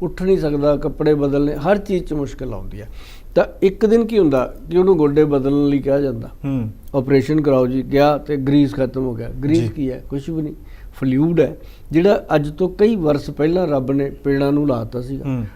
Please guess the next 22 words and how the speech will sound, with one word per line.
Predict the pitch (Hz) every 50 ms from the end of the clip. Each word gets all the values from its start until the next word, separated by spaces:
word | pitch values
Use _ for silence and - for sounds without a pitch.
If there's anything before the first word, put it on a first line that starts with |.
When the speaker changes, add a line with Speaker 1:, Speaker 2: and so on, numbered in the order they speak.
| - -
Speaker 1:
ਤੁਸੀਂ | - 135 135 160 170
ਦੇਖਿਆ | 156 143 139 135 - 151 165 165
ਹੋਊਗਾ | 160 151 139 143 143
ਪੇੜਾਂ | 143 - 143 143 135 139 143
ਦੇ | 139 143
ਉੱਤੇ | 139 - - 143 139
ਗੂੰਦ | 127 127 135 143 143 143 139
ਲੱਗੀ | 139 135 127 123 127 135
ਹੋਈ, | 135 139 139 139 139
ਆਪਾਂ | - 135 123 135 147 143
ਬਚਪਨ | 135 135 131 127 131 131 143 139
'ਚ | 135
ਵੈਸੇ | 139 139 135 131 120 123 156
ਹੀ | 143
ਖਾਂਦੇ | 123 131 131 131 127 135
ਰਹੇ | 131 131 131 131
ਹਾਂ, | 131 131
ਖੇਡਦੇ | 123 139 147 151 147 139 143
Speaker 2:
ਜੀ। | 127
Speaker 1:
ਖੇਡਦੇ | 120 131 135 143 143 139 139 135
ਤੋੜ | - 139 131 131 120
ਕੇ। | 113 131 135